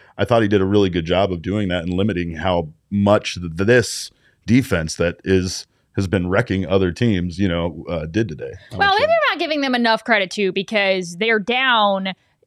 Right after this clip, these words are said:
Speaker 2: Justin Murray and Kelvin Beachum. And so I thought it actually was gonna be an e-, b-, even bigger issue than,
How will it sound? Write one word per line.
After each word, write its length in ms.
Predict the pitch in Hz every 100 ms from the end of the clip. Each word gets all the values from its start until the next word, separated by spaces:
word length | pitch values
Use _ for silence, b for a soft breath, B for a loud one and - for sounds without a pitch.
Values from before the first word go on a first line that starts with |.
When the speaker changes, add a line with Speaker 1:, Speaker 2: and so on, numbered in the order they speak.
| -
Speaker 2:
Justin 380 | 196 226 - 208
Murray 380 | 202 202 196 185
and 100 | 190
Kelvin 300 | 196 175 175
Beachum. 520 | 160 151 170 156 156
And 180 | - 180
so 520 | 160 214 185 185 185 -
I 380 | 190 220 254 277
thought 400 | - 214 180 160 -
it 120 | 202
actually 540 | 190 190 202 - 196 180
was 160 | 170
gonna 180 | 190 175
be 480 | 156 175 170 170 170
an 160 | 175 175
e-, 180 | - -
b-, 100 | 180 202
even 260 | 214 180
bigger 340 | 160 208 202 196
issue 720 | 190 190 - 185 175 170 170
than, 460 | 190 180 170 170